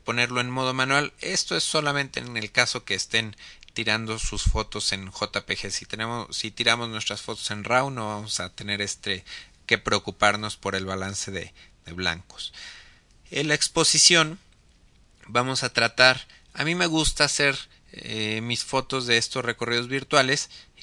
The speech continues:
con una sola exposición, con la misma exposición. Esto, si hay partes más oscuras o si hay partes más brillantes, bueno, de alguna manera sacar un promedio, una exposición media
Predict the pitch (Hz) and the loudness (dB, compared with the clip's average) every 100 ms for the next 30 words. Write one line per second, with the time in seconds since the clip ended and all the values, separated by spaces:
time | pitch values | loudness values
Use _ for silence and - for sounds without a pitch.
0 | - 127 135 147 143 135 135 127 123 - | -2 0 2 2 2 4 2 0 -2 -2
1 | 113 - 131 131 127 117 110 123 135 131 | -2 0 0 -2 0 0 2 2 0 0
2 | 131 - - 110 - - - 143 135 - | -2 -4 -4 -4 -2 0 0 0 -4 -10
3 | - - _ - 131 - - 139 135 123 | -20 -20 _ -2 -2 -2 -2 2 2 2
4 | - - - 135 131 143 143 143 143 - | 0 -4 0 4 6 4 4 4 4 0
5 | 139 135 139 - - 143 139 135 - 107 | -2 0 0 -4 -2 2 4 4 0 -2
6 | 120 120 - 120 - 123 123 120 127 131 | 0 0 0 -2 -2 -4 2 2 2 0
7 | 135 131 123 143 - - - - - 190 | 4 2 2 -2 -2 -6 -18 -20 -16 -8
8 | 170 151 147 160 156 147 143 143 143 - | -2 0 0 2 2 2 2 6 6 4
9 | 123 - 131 139 127 127 123 127 120 127 | -2 2 2 0 0 0 6 6 6 2
10 | 147 147 127 127 123 - 107 - 113 127 | 0 -4 -4 -4 -4 -4 -2 0 0 0
11 | 120 127 135 120 139 | 0 2 2 4 0